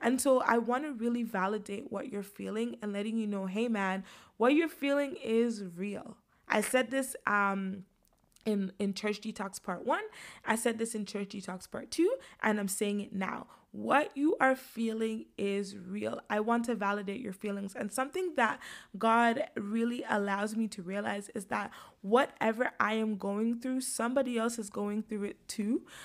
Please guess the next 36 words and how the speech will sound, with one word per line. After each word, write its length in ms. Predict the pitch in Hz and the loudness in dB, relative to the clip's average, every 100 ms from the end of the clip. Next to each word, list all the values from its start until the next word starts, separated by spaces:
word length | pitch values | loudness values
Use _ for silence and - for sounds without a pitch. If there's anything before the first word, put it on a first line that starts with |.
| - | -12
So 320 | - 262 240 - | 4 6 6 4
I 120 | 233 | 4
want 240 | 233 294 | 6 4
to 80 | 330 | 2
validate 640 | 202 202 214 226 220 208 262 | 0 2 2 2 2 -2 -4
and 160 | 208 | -4
let 140 | 208 240 | -2 -2
you 140 | 214 | -2
know 180 | 208 196 | -2 -2
you're 260 | 190 208 262 | -2 0 0
not 220 | 320 330 | 0 0
the 120 | 285 | 0
only 260 | - 233 240 | 2 0 0
one 220 | 220 214 | 0 0
that's 180 | 208 - | -4 -6
going 400 | 214 214 214 226 | -4 -2 -2 -4
through 260 | - 202 | -6 -8
this, 340 | 190 220 349 - - - - - | -4 -4 -4 -8 -14 -16 -12 -2
and 720 | 208 208 202 202 202 202 196 - - | 0 2 2 0 0 0 -4 -8 -6
what 240 | 196 233 | 0 0
you're 140 | 269 254 | 2 0
going 380 | 220 220 220 233 | 2 2 2 -2
through 360 | - 214 214 - | -4 -6 -8 -6
is 400 | 196 196 196 190 226 - | -2 0 0 -4 -12 -12
real. 460 | 185 185 208 190 - | -10 -6 -4 -4 -4
I 60 | 226 | -2
want 200 | 262 277 | 0 0
to 40 | |
validate 720 | 226 190 180 214 214 220 214 - | 0 0 0 2 0 -4 -8 -6
that. 280 | - - - _ _ - | -6 -6 -10 _ _ 2
I 100 | 220 | 2
really 380 | 196 233 247 | 4 0 2
want 220 | 247 226 214 | 2 2 0
to 100 | 202 | 0
validate 640 | 185 190 208 190 196 190 | 0 -2 -4 -6 -8 -6
that 260 | 202 196 | -4 -4